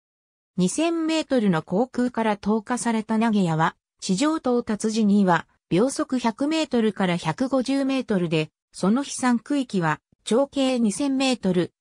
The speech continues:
単径二百メートルの楕円形であった。また一機あたりの携行数は、第一次世界大戦において、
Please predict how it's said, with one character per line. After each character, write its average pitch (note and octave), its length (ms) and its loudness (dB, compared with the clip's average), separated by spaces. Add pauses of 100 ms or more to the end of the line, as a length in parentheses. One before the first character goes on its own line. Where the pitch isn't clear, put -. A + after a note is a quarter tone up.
(120)
単 B3 240 -2
径 C4 320 0
二 A3 140 2
百 C#4 300 -4
メ D4+ 160 -2
ー C#4+ 60 -6
ト A3 140 0
ル F#3+ 100 2
の E3 160 0
楕 D3+ 240 -2
円 B3 160 2
形 B3 240 0
で G#3+ 180 0
あ F#3 60 0
っ - 120 -8
た。 - 200 -4 (580)
ま A3 120 2
た D4 120 -2
一 D4 300 -2
機 G#3+ 160 2
あ G#3 80 0
た B3+ 160 -2
り G#3+ 100 2
の D#3+ 180 0
携 A3 200 0
行 G#3+ 260 0
数 - 160 -2
は、 E3 320 0 (220)
第 C4 320 2
一 C4+ 180 -4
次 A3+ 100 -2
世 D#3+ 160 -4
界 B3+ 220 -2
大 B3 220 -2
戦 A3+ 240 0
に F#3 100 2
お E3+ 140 2
い E3+ 80 -4
て、 E3+ 240 -4